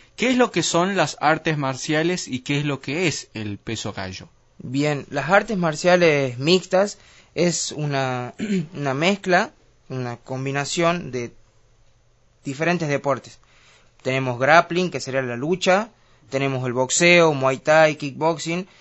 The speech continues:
Speaker 2: y son todas las artes marciales, digamos, los deportes de contacto, ya sea el karate y todos los demás, eh, en una sola cosa,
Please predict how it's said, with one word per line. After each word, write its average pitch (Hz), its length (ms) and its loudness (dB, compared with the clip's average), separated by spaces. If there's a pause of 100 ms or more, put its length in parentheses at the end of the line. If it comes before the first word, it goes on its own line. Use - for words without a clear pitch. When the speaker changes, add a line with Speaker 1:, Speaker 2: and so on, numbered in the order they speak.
(140)
Speaker 2:
y 131 120 -8
son 170 260 0
todas 220 280 4
las 180 100 -2
artes 160 260 2
marciales, 156 460 2
digamos, 156 260 0
los 123 100 -4
deportes 131 320 -6
de 131 120 -4
contacto, 139 600 -2 (120)
ya 117 160 -10
sea 117 120 -10
el 110 100 -12
karate 127 720 -2
y 123 300 -8 (260)
todos 143 160 2
los 139 100 0
demás, 139 380 -2 (420)
eh, 127 360 -2 (640)
en 151 180 0
una 165 180 2
sola 151 220 2
cosa, - 260 -2